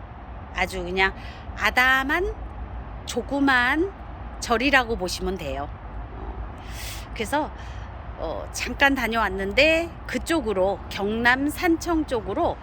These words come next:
여행 계획이 있으신 분들은 거기 잠깐 들려보시면 괜찮으실 것 같아요. 그리고 요즘에, 아, 가을이 됐으니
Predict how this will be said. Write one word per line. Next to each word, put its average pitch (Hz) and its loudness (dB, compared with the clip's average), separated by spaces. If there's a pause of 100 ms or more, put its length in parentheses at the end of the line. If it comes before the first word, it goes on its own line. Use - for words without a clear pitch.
(640)
여행 240 4
계획이 196 0
있으신 254 -2
분들은 202 0 (320)
거기 277 2
잠깐 294 2
들려보시면 269 2
괜찮으실 226 0
것 208 2
같아요. 170 0 (520)
그리고 285 2
요즘에, 240 4 (480)
아, 175 0 (300)
가을이 294 2
됐으니 214 0